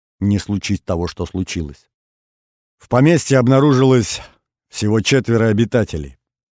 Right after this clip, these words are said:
И ни один из них не был Мараной. Двое из четверых оказались игроками, вследствие чего о появлении Скипа сотоварища, скорее всего, сразу же стало мгновенно известно. Но не мог же этот урод забыть о такой возможности связи,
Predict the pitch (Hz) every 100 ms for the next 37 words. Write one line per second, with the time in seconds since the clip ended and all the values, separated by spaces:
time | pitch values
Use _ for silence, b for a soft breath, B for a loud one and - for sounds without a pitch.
0 | _ _ _ _ _ _ _ 104 123 151
1 | 151 127 139 135 127 120 135 - 101 98
2 | 90 95 95 95 87 78 69 69 _ _
3 | _ _ _ - 87 110 135 120 - 110
4 | - 110 - 113 120 - 101 92 101 90
5 | 95 87 90 - 123 123 123 _ _ _
6 | _ _ _ _ _ _ _ - 107 104
7 | - 104 92 - 98 120 98 104 104 107
8 | 104 101 - - 117 101 92 82 92 107
9 | 104 - 98 - 104 113 - 107 107 92
10 | _ _ _ _ - 107 123 113 107 101
11 | - 110 107 92 92 98 95 98 92 104
12 | 95 73 - 65 _ _ _ _ _ _
13 | _ 98 104 101 113 92 90 82 82 87
14 | 95 78 73 98 92 120 - - 92 90
15 | 98 90 80 98 82 85 - - 80 -
16 | 92 107 92 92